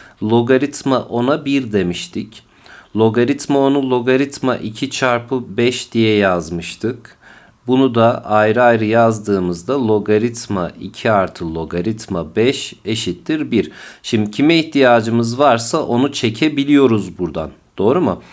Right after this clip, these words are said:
Logaritma beşi logaritma iki türünden yazacağız. O zaman burada logaritma ikiyi gönder karşıya. Ne olur?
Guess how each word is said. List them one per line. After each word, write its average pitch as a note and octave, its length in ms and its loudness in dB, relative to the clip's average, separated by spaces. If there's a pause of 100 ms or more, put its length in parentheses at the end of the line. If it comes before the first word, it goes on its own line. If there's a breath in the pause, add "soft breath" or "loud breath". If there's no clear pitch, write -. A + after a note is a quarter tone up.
(320 loud breath)
Logaritma D3 640 0
beşi D3+ 300 2
logaritma D3+ 480 2
iki D3+ 220 -2
türünden D3 400 2
yazacağız. C#3 580 0
O B2+ 120 0
zaman B2+ 400 0
burada A#2+ 320 0
logaritma A2 480 0
ikiyi A#2 360 -2
gönder B2 480 4
karşıya. F2 600 -2 (480 loud breath)
Ne C3+ 180 4
olur? A#2 480 0